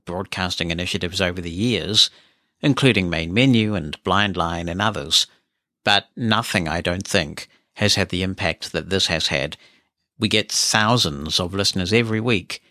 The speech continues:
and that is a huge privilege. It is amazing to me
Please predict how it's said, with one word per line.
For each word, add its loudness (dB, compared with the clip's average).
and 0
that 2
is 0
a 4
huge 0
privilege. -4
It 0
is 6
amazing 4
to -2
me -4